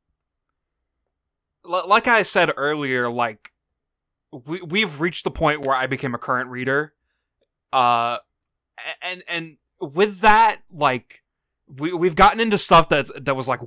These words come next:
way more fresh in my memory. And, like, my feelings on have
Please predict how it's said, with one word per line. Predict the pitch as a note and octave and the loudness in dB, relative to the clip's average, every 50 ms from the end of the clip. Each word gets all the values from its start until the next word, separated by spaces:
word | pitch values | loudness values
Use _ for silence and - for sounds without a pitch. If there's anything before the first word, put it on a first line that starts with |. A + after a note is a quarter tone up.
| A#2 A#2+ | -6 0
way | C3 D3 D3 D3 D3 D3+ D3 C#3+ | 4 6 6 8 8 8 6 6
more | C#3 C3+ C3 B2 | 6 6 4 4
fresh | - - D3+ C3 B2+ - - | 4 4 4 4 4 2 0
in | D3 B2+ | 0 2
my | B2+ B2+ B2+ | 4 2 2
memory. | B2 B2+ B2 B2 A#2+ A#2+ A#2+ A#2+ A2+ D#2+ F2 F2+ - - _ _ _ _ _ _ _ _ | 2 0 0 0 -2 -4 -6 -6 -10 -12 -14 -18 -18 -20 _ _ _ _ _ _ _ _
And, | - C#3 C3+ C3 | -4 -2 0 4
like, | C3 B2+ B2 A#2+ - - _ _ - - | 4 4 4 4 0 -10 _ _ -20 -14
my | D#3 C#3 C3+ C#3+ C#3+ C#3+ | -8 0 4 6 6 6
feelings | C3+ - - - D3+ D3+ D#3 D#3 D3+ C#3+ C#3+ C3 B2 | 4 2 -6 -6 -6 -4 -2 0 0 0 0 2 4
on | C#3 C3 C3 B2+ B2 B2 A#2+ | 6 6 6 6 4 4 2
have | A#2 C3+ C3 A2+ | 2 0 0 0